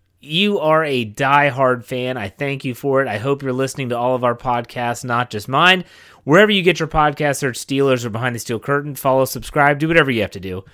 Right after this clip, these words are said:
so that you don't miss a thing. Like, uh, Dave Schofield,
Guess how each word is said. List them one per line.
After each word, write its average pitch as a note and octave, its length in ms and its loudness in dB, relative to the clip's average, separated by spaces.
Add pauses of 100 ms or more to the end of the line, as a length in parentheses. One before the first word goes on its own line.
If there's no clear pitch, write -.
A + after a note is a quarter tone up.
(360)
so - 120 -6
that C#3+ 100 2
you D#3+ 80 6
don't D#3+ 200 4
miss D3 160 -4
a - 20 -14
thing. C#3 240 0
Like, G2+ 220 -4
uh, G2+ 180 0
Dave A#2 480 -2
Schofield, B2 760 0